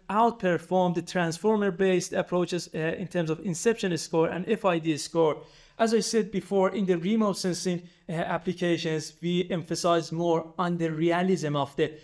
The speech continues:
uh, produced images. And maybe zero-shot classification overall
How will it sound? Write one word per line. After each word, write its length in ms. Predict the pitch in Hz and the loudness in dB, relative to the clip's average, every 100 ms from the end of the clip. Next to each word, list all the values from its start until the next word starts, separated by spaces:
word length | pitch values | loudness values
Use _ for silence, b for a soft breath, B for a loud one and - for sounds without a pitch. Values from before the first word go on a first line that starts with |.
| B - | B -2
uh, 220 | 151 143 | 0 0
produced 680 | 147 156 160 160 156 156 220 | 0 -4 0 2 2 0 -2
images. 460 | 156 135 131 123 - | -2 -2 -6 -10 -6
And 240 | 180 185 | -2 0
maybe 360 | 214 247 233 214 | 2 2 0 -2
zero-shot 560 | 180 233 233 - 208 202 | 0 0 0 0 0 2
classification 720 | 196 180 185 175 180 170 185 | 2 2 0 0 0 0 -2
overall 360 | 208 170 165 | 0 0 0